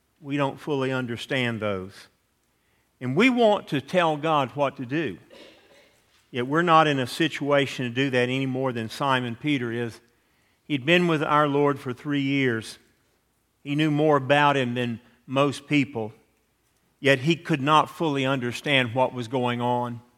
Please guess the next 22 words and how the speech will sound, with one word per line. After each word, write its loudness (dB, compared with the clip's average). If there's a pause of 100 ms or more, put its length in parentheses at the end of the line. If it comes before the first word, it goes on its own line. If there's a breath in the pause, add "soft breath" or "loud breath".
(1300 soft breath)
He's -6
sort 4
of 4
like 4
the, 0
the -8
man 4
that 0
I've 2
heard 0
that -10
everyone 0
would -6
say 2
he 0
was -2
in -4
the -6
paving 0
business. -4
And -8
they, -6